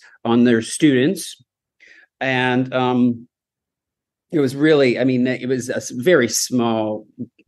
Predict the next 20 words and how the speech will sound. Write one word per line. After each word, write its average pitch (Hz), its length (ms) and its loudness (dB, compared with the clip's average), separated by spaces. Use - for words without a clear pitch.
kind 110 220 -2
of 107 120 -10
gig. 104 480 -2
And, 107 300 -4
and 107 500 -4
I, 107 200 -10
you 117 160 -4
know, 104 180 -4
had 104 180 -6
plenty 110 220 -2
of 104 80 -4
time 101 180 -6
to 107 100 -8
do 139 140 4
it 151 120 2
'cause 113 120 -2
I 113 80 4
wasn't 117 420 0
working 127 340 -2
much. 90 280 -10